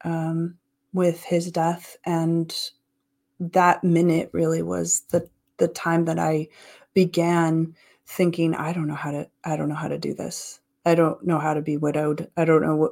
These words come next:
I mean, never had ever occurred to me. Of course, that's the funny thing about death, isn't it? That though we know that we all will have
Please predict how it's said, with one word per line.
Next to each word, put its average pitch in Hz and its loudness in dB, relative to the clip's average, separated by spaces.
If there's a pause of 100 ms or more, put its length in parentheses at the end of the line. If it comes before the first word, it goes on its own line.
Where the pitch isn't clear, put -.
(120)
I 170 4
mean, 160 4
never 170 6
had 160 6
ever 160 4
occurred 180 0
to 226 -2
me. - -2
Of - -6
course, 208 4
that's 190 0
the 190 2
funny 185 0
thing 180 -2
about 175 -4
death, 170 -2
isn't 170 -2
it? - -4
That - -2 (760)
though 185 10
we 185 4
know 170 4
that 196 0
we 185 4
all 180 2
will 170 2
have 165 -4